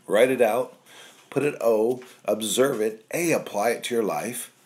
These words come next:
and then pray, which I'm gonna pray. And, uh,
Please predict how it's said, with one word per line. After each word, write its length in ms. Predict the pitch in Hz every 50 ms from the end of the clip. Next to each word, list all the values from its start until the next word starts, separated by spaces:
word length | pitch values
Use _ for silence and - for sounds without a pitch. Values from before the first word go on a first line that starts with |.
| _ - - - - - _ _ _ _ _ - - - - _ _ _ _ _ -
and 80 | 117
then 120 | 135 139 135
pray, 360 | - - 160 - 107 - - - - _ - - _ _
which 200 | 98 101 95 117
I'm 80 | 120 123
gonna 140 | 123 127
pray. 400 | 120 - - 147 139 120 - - - - - - - - - - _ _ - - - - - -
And, 340 | - 92 90 90 87 87 82
uh, 280 | 82 78 78 78 78